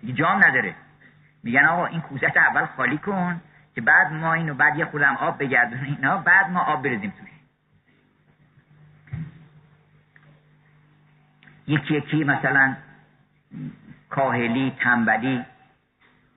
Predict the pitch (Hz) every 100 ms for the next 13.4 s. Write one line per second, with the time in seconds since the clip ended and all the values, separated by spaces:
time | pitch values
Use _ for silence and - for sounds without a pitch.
0 | _ _ 123 123 123 139 135 120 104 113
1 | 104 - 95 98 104 107 110 98 - -
2 | 104 104 101 98 98 - 113 113 - _
3 | - _ _ _ 98 92 - - 107 92
4 | 98 95 90 90 87 87 90 113 117 117
5 | 113 107 101 101 104 - 123 120 123 120
6 | 113 104 90 - 117 127 - - - _
7 | _ _ 127 160 - - _ 151 147 -
8 | 135 127 123 120 196 156 143 127 113 117
9 | 117 135 139 156 160 - 123 117 160 -
10 | 180 139 117 110 127 135 123 117 - 101
11 | 120 123 113 92 90 117 117 120 139 143
12 | - - - - 180 151 - 131 127 113
13 | - 87 78 -